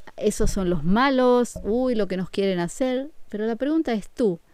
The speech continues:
¿estás dispuesto a levantarte y construir un nuevo mundo que va a ser mucho trabajo? O, como dice esta porción, eres de los que van a empezar a llorar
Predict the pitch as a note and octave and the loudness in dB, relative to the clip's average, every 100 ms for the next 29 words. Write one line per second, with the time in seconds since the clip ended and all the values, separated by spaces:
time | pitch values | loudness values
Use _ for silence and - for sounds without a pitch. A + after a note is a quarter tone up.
0 | - - - F3+ - D#4+ E4+ B3+ - C4 | -20 -20 -14 -12 -2 -2 0 0 2 2
1 | - A#3+ F#3 F3 A3 A#3 B3 - G3+ - | 2 0 0 0 -2 -2 -2 -2 -4 -4
2 | - A3 F3+ - - G3 F#3+ A3 D4+ C4+ | 2 2 2 -8 -4 0 2 2 0 -2
3 | - F#3+ G3+ F#3+ F#3+ G#3+ A#3+ G#3+ F3 - | -4 -4 -2 -2 -2 0 0 0 -2 -4
4 | F3 G3 G#3+ G#3 F3+ A#3+ _ _ _ - | -4 -4 -4 -4 -6 -8 _ _ _ -6
5 | F#3+ B3 G#4+ G4 - G3 - F#3+ A3+ D4 | 0 0 0 -4 -4 -4 -2 0 2 0
6 | - C#4+ D#4+ _ _ - _ _ - - | -2 -4 -4 _ _ -20 _ _ -20 -8
7 | - G3 F#3+ - _ - F#3 F#3 F3+ - | 2 4 4 2 _ -2 0 2 -2 -4
8 | F#3 A3+ G#3+ G#3+ - G3 F#3+ F#3 - A#3 | -2 -2 0 -2 0 -2 -2 -2 -2 0
9 | G#3+ G#3 - - G3+ G#3+ G3+ G3 F#3 F#3+ | 0 -2 -10 -4 0 2 2 0 0 -2
10 | G3 G3+ F#3+ F#3 G3+ G3+ F#3+ G3 F#3+ G3 | 0 -2 -2 -4 -2 0 0 -2 0 0
11 | F#3+ | 0